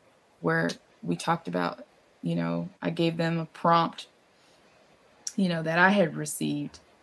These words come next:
from Javasia Bowser. I gave them a prompt that,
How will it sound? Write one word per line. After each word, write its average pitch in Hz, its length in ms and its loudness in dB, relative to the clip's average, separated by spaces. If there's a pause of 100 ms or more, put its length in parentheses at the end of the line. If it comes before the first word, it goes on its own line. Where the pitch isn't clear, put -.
(120)
from 156 360 -2
Javasia 165 560 -4
Bowser. 151 500 -4 (720)
I - 380 -10
gave 196 200 6
them 170 120 0
a 143 80 -2
prompt - 420 -2
that, - 300 -6